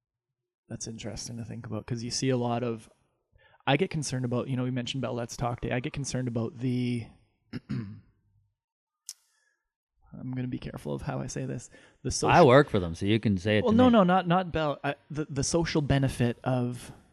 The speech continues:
Speaker 1: being woke, as it were, and the sort of social media mindset when, you know, you tweet your support for something and that's all you do all year. And I'm a little concerned about people not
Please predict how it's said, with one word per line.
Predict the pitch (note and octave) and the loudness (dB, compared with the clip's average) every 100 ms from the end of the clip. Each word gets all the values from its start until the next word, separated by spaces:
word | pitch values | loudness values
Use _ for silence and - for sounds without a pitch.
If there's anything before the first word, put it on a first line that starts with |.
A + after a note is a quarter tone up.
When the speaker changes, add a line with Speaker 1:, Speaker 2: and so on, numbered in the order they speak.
| _ _ | _ _
Speaker 1:
being | C#3 C3 B2+ | -4 -4 -2
woke, | B2 A#2 - - - | -4 -4 -8 -16 -10
as | A#2 A#2 | -8 -8
it | - | -10
were, | - G#2+ - | -12 -12 -10
and | B2 A#2+ A#2+ | -8 -6 -6
the | A#2+ | -6
sort | - A#2+ | -4 -2
of | A2 - | -4 -4
social | A#2+ A#2 B2+ | -4 -4 -4
media | B2 B2+ B2+ A#2+ - A#2+ - - _ _ _ _ _ _ _ _ _ _ - | -4 -4 -4 -6 -8 -10 -14 -20 _ _ _ _ _ _ _ _ _ _ -8
mindset | B2+ A2+ B2 A#2 B2 A2+ | -4 -4 -4 -6 -6 -4
when, | A#2+ A#2+ A2+ _ - | -4 -8 -10 _ -12
you | B2+ | -10
know, | A2+ B2 | -8 -8
you | B2 - | -8 -6
tweet | - C3 B2+ - - | -2 0 -2 -6 -10
your | - A2 | -8 -6
support | - C3+ C#3 | -4 -4 -4
for | C3 | -4
something | - B2 B2+ B2 A#2 - | -4 -6 -4 -6 -6 -6
and | B2+ | -6
that's | A2 C3+ | -6 -6
all | A#2 | -4
you | A2+ | -2
do | B2 A2+ | 0 0
all | G#2 | -2
year. | - A#2+ - B2+ - - _ | -6 -8 -10 -14 -18 -20 _
And | A#2+ | -4
I'm | B2 | -2
a | A#2+ | 0
little | B2+ B2 | 0 -2
concerned | B2+ B2 A#2+ A#2+ A#2 | -6 -6 -4 -4 -4
about | A#2 A2+ - _ _ - _ _ _ _ _ _ _ _ _ _ _ _ _ _ _ _ _ _ _ _ - | -4 -6 -10 _ _ -20 _ _ _ _ _ _ _ _ _ _ _ _ _ _ _ _ _ _ _ _ -4
people | C3+ - C3 | -4 -2 -2
not | B2+ B2 A#2+ | 0 0 -2